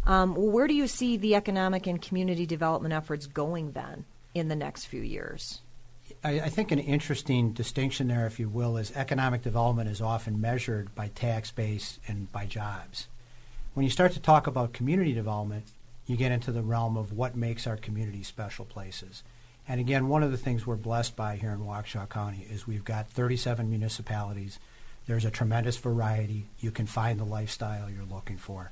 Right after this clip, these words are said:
Speaker 2: But the common denominators are there's good people,
Speaker 1: Mm-hmm.
Speaker 2: there's people who, many people who are educated or professionals, and there's hardworking folks, um, who care about their home, care about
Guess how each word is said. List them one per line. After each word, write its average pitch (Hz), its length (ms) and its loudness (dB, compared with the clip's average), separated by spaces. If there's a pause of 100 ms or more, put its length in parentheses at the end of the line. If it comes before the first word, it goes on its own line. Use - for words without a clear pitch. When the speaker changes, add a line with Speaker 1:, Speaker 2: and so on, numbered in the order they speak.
(520)
Speaker 2:
But 127 120 0
the - 60 0
common 165 340 6
denominators 117 800 4
are 107 240 0 (140)
there's 104 160 -2
good 107 240 -2
people, 110 420 -2 (160)
Speaker 1:
Mm-hmm. 160 200 -4 (120)
Speaker 2:
there's 113 200 0
people 120 360 2
who, 110 400 0
many 120 240 4
people 117 320 0
who 113 320 2 (340)
are 135 160 6
educated 131 600 4
or 123 100 4
professionals, 123 720 2
and 117 80 4
there's 113 100 0
hardworking 117 560 2
folks, 120 520 0 (380)
um, 107 500 -2
who 113 280 2
care 139 240 6
about 120 320 4
their 120 120 4
home, 117 400 2
care 113 200 2
about 113 300 4